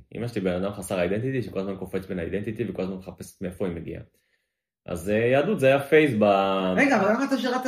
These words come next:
Speaker 2: בצבא? אה, בגלל שכבר היית יהודי, לא יכולת להתחמק משירות
Speaker 1: האמת שאני
Speaker 2: צבאי.
Speaker 1: גם שואל את עצמי, איך הם לא, איך הם אף פעם לא, כאילו, בדקו את זה?
Speaker 2: לא, כי אתה יהודי, מה הבעיה? זה כמו לוסי.
Speaker 1: מה זה, מי זו לוסי?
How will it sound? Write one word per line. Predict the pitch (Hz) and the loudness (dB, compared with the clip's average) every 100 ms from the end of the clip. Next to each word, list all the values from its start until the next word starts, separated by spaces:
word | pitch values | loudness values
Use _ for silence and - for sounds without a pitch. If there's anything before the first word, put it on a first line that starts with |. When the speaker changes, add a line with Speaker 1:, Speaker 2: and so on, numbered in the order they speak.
| 240 | -4
Speaker 2:
בצבא? | 240 240 | -4 -2
אה, | 254 233 196 | 0 2 2
בגלל | 175 175 | 2 0
שכבר | - 170 | 0 -2
היית | 190 | 2
יהודי, | 202 196 190 220 | 2 2 0 2
לא | 185 | 2
יכולת | 185 190 196 | 2 2 0
להתחמק | 190 - 175 180 | -2 0 0 0
משירות | 180 175 | 0 0
Speaker 1:
האמת | 175 | 0
שאני | 143 | 2
Speaker 2:
צבאי. | 135 147 | 2 4
Speaker 1:
גם | - | 4
שואל | 185 160 | 2 2
את | 101 | 0
עצמי, | - 87 | -4 -4
איך | 87 110 | -4 -2
הם | 110 | 0
לא, | 117 117 110 107 | 2 2 2 -2
איך | - 123 | -2 -2
הם | 120 | -2
אף | 117 | -2
פעם | 120 113 | -2 0
לא, | 113 113 113 110 - | 2 2 0 -2 -2
כאילו, | 107 | -2
בדקו | 104 - 127 | -2 -4 -4
את | - | -4
זה? | - - _ _ _ _ _ _ _ _ 135 | -10 -18 _ _ _ _ _ _ _ _ 4
Speaker 2:
לא, | 170 139 110 - | 6 6 4 -2
כי | 107 | -6
אתה | 120 | -4
יהודי, | 131 139 247 | -2 0 0
מה | 151 | -2
הבעיה? | 170 226 196 | -2 0 0
זה | 127 | -2
כמו | 135 156 | -2 0
לוסי. | 185 226 - 110 - - _ _ _ _ _ _ _ - | 2 0 -2 -10 -14 -16 _ _ _ _ _ _ _ -8
Speaker 1:
מה | |
זה, | 92 95 101 | -4 -4 -2
מי | 104 | -2
זו | 98 | -2
לוסי? | 92 - | -4 -8